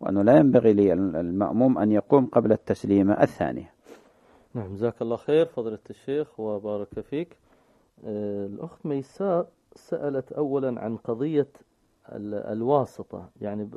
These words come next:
Speaker 2: الصورة التي ذكرها هي أشبه بالشفاعة، ولا كيف يا شيخ؟
Speaker 1: الواسطة؟
Speaker 2: الواسطة.
Speaker 1: هذه الشفاعة، هذه، هذه مما، آه، هو، هم مما هو، مما، آه، جاءت الشريعة بدعوة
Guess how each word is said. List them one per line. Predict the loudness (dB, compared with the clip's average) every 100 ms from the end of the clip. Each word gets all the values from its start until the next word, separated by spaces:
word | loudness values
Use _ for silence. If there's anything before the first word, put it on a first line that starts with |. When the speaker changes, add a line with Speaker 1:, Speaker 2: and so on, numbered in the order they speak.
| -14 -14
Speaker 2:
الصورة | -8 -2 -2
التي | -2 -4 -4
ذكرها | -8 -6 -4 -2
هي | -2 -2
أشبه | -4 -4 -6
بالشفاعة، | -6 -8 -8 -6 -2 -2 -4
ولا | -8 -10 -14 _
كيف | -18 -16
يا | -20
شيخ؟ | -20 _ -20 _ _ _ -4
Speaker 1:
الواسطة؟ | 2 2 2 -2 -4 -4
Speaker 2:
الواسطة. | -6 -6 -6 -10 -18 -18 _ _ _ -18 -18 -18 _
Speaker 1:
هذه | 0 0
الشفاعة، | 2 0 4 4 4
هذه، | 0 -2 0 0
هذه | 2
مما، | 4 6 8 8 6 2 _ -20 -20 -4
آه، | 0 2 4 2 0 -4 0
هو، | 6 8 8 4 0
هم | -4 -2
مما | -2 -2 -2 0 2 0
هو، | 0 -2 -2 -4 -6
مما، | -6 -4 -2 0 0 -2 -4
آه، | -10 -8 -10 -10 -12 -12 -14 0
جاءت | 0 2 -4
الشريعة | -6 0 2 2 0
بدعوة | 0 4 4 4